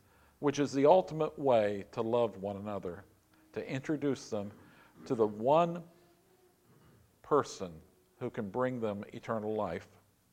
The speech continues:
And so today, I plan to speak of loving one another through a few other ways, ways which Jesus taught us during his life on earth.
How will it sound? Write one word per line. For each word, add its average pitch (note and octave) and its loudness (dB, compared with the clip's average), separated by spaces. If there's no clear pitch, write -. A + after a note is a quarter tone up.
And A#2+ -8
so D#3+ 0
today, F#3+ 6
I - 0
plan A3+ 8
to G#3 10
speak E3+ 8
of C3+ 4
loving E3+ 8
one D3+ 4
another C3 6
through B2+ 4
a G#2+ 6
few A3+ 4
other C#3 10
ways, G#2+ 2
ways G#3+ 12
which F3+ 4
Jesus G3 0
taught A2 8
us - -2
during F3 0
his D3 -4
life C#3+ 6
on B2+ 2
earth. F#2+ -6